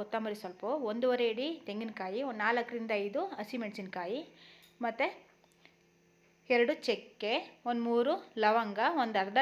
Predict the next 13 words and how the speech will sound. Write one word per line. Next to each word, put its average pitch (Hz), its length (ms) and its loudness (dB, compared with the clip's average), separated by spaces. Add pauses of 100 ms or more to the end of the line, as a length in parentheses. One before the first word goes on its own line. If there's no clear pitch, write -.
(100)
ಟೇಬಲ್ 226 240 0
ಸ್ಪೂನು 233 320 -4
ಸೋಂಪು, 196 460 -2 (1800)
ಮತ್ತು 247 240 0
ಎರಡು 240 240 6
ಮೀಡಿಯಮ್ 254 300 6
ಸೈಜ್ 240 200 4 (340)
ಆಲೂಗೆಡ್ಡೆನ 220 440 4 (100)
ಸಿಪ್ಪೆ 240 260 -2
ತೆಗೆದು 220 300 0
ಕಟ್ 220 180 -4
ಮಾಡಿ 214 140 -2
ಇಟ್ಕೊಂಡಿದ್ದೀನಿ. 190 540 -6